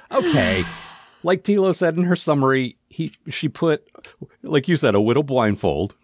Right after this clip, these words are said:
Speaker 1: which is very
Speaker 2: Mm-hmm.
Speaker 1: good. He wrapped, like, a steel girder around Amazo's eyes,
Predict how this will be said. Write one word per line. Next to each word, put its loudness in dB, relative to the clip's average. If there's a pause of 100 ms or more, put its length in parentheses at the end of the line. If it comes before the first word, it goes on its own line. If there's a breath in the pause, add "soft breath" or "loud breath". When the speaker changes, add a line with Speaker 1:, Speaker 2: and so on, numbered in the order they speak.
(120)
Speaker 1:
which -4
is 0
very 2
Speaker 2:
Mm-hmm. -2
Speaker 1:
good. -2 (1300 soft breath)
He -6
wrapped, -2
like, 0
a 2
steel 0
girder 4
around 0
Amazo's -2
eyes, -10